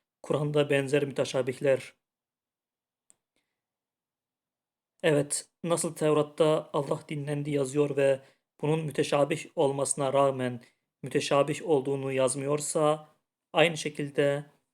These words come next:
benzer şekilde, benzer ifadeler Kur'an'da da vardır ve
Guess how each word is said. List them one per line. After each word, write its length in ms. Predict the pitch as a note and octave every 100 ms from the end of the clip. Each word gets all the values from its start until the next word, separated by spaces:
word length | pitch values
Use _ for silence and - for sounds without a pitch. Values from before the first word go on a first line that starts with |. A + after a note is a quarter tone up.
| -
benzer 340 | D3+ C#3+ D#3 E3+
şekilde, 760 | - D3+ C#3+ C#3+ C#3+ C#3+ D3 - _ _
benzer 340 | D3+ D3 D3 D#3+
ifadeler 680 | D3 D3 C#3 C#3 C#3+ C#3+
Kur'an'da 480 | - D3+ D3 C#3+ D3
da 180 | C#3 B2+
vardır 420 | B2+ A#2+ B2+ B2+
ve 280 | C3 C3 C3